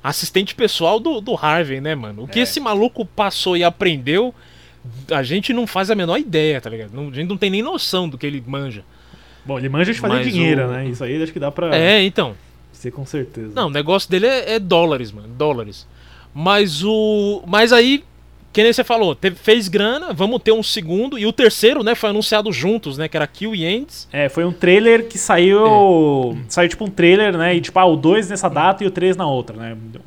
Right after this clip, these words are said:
Speaker 2: É, eles iam
Speaker 1: É.
Speaker 2: fazer back to back, mas aí teve a pandemia,
Speaker 1: Uhum.
Speaker 2: né, esse trailer saiu em
Speaker 1: Teve
Speaker 2: dois mil e dezenove, se eu não
Speaker 1: pandemics,
Speaker 2: me
Speaker 1: é.
Speaker 2: engano.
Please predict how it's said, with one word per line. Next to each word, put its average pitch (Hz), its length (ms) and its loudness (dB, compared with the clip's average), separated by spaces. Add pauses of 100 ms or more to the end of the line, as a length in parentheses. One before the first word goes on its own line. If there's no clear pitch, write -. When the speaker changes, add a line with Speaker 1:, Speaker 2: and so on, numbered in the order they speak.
(140)
Speaker 2:
É, 131 120 -6
eles 147 280 -2
iam 160 80 0
Speaker 1:
É. 147 40 -2
Speaker 2:
fazer 180 220 2
back 170 240 -2
to 180 100 -6
back, 147 480 -2 (500)
mas 156 160 -2
aí 151 80 2
teve 160 160 0
a 151 40 0
pandemia, 151 460 -2 (400)
Speaker 1:
Uhum. 113 60 -14
Speaker 2:
né, 110 60 -12
esse 135 180 -12
trailer 156 280 0
saiu 160 140 -2
em - 20 -2
Speaker 1:
Teve 156 140 2
Speaker 2:
dois - 0 -
mil 165 80 0
e - 20 0 (200)
dezenove, 139 280 0
se 117 100 -8
eu 127 40 -8
não 120 80 -12
Speaker 1:
pandemics, 113 60 -10
Speaker 2:
me 110 60 -6 (120)
Speaker 1:
é. - 40 -12
Speaker 2:
engano. 107 120 -16